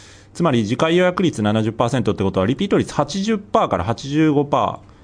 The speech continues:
ー、いい場合で八十七パーぐらいになるんですよね。で、その時に、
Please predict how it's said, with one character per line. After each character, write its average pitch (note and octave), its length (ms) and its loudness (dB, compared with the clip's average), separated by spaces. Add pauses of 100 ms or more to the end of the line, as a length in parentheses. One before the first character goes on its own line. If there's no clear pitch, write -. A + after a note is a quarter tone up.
(300)
ー、 F#3+ 60 0
い G#3 40 2
い G3 40 0
場 C3+ 80 2
合 G#2 100 2
で F#2+ 60 0
八 A#2 300 -2
十 E3 120 2
七 C#3+ 240 0
パ E3 200 0
ー - 20 2
ぐ F3 60 0
ら B2+ 100 2
い F2+ 40 2
に F2+ 40 -2
な F#2 80 -2
る E2+ 80 -2
ん E2 40 -6
で D#2 80 -8
す - 40 -14
よ G2+ 80 -8
ね。 B2+ 140 -8 (680)
で、 D3 300 2
そ D#3+ 160 0
の F#3 80 2
時 F3+ 260 0
に、 A#2 320 2